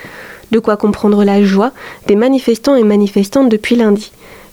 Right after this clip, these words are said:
Les rues se sont alors recouvertes de foulards verts, le symbole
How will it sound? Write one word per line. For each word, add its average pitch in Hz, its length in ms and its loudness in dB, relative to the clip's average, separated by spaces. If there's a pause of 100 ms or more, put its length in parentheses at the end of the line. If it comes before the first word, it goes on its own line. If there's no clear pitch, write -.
Les 214 180 4
rues 233 180 0
se 220 100 -2
sont 214 180 -2
alors 196 280 0
recouvertes 247 760 0
de 196 140 -2
foulards 214 520 -2
verts, 214 360 -4 (260)
le 208 140 0
symbole 240 560 0